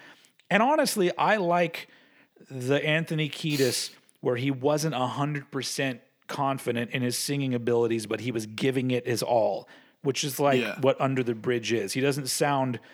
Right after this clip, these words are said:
Speaker 1: as good as a singer as he would on later albums, but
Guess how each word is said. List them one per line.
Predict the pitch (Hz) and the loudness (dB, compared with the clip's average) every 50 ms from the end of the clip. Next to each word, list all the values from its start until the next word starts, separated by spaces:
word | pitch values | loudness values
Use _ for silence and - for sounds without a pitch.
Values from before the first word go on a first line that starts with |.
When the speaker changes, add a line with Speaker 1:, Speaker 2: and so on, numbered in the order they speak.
| - - _ _ _ _ _ _ _ - | -20 -20 _ _ _ _ _ _ _ 0
Speaker 1:
as | 143 151 143 135 127 117 | 2 2 2 2 0 -4
good | 120 120 107 113 180 214 180 151 123 120 139 | -6 -2 2 4 6 6 6 6 4 2 0
as | - - 131 120 110 | 0 0 -2 -2 -2
a | 117 | -2
singer | - - - 135 123 120 120 120 | -2 -2 0 0 0 0 0 0
as | 113 117 113 110 | 2 0 0 0
he | 117 | -2
would | 117 117 123 123 123 117 | 0 2 4 4 4 2
on | 113 113 113 | 2 0 0
later | 123 143 160 151 143 123 | 0 2 2 4 4 4
albums, | 120 113 113 113 110 113 113 107 | 4 2 0 -2 -2 -4 -6 -4
but | 104 107 123 113 113 - | 0 2 2 2 2 0